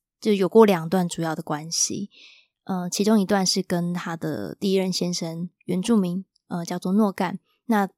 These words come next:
第二段就是跟一位日本巡查，叫做片山三郎的故事。OK，所以这整个，这整篇就是日本人想要透过哈彩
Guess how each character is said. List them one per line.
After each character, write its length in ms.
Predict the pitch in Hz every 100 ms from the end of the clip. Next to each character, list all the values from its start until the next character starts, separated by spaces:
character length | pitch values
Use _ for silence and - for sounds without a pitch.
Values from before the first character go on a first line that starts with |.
| _ _ _ _
第 180 | 226 214
二 120 | 190
段 320 | - 185 170
就 120 | -
是 200 | 185 -
跟 300 | 180 180 180 190
一 160 | 185
位 120 | 180
日 140 | 175 196
本 180 | 165 170
巡 300 | - 165 180
查， 380 | - 165 143 - - _
叫 160 | - 185
做 420 | 190 175 170 -
片 260 | - 196 175
山 320 | - 165 175
三 240 | - 165
郎 180 | 165 160
的 80 | -
故 160 | - -
事。 320 | - - 208 - _ _
OK， 340 | - - - - - - -
所 120 | 302
以 140 | 349
这 340 | 226 - 277 - -
整 260 | - 175 160
个， 280 | - 127 - _ _ _ _ _ _
这 100 | -
整 220 | 240 190 170
篇 360 | - 185 175
就 180 | 190 214
是 280 | 202 - 185
日 180 | - 226
本 180 | 190 165
人 200 | 156 175
想 160 | 170
要 80 | 165
透 180 | - 202
过 100 | 202
哈 200 | - 277
彩 260 | 233 175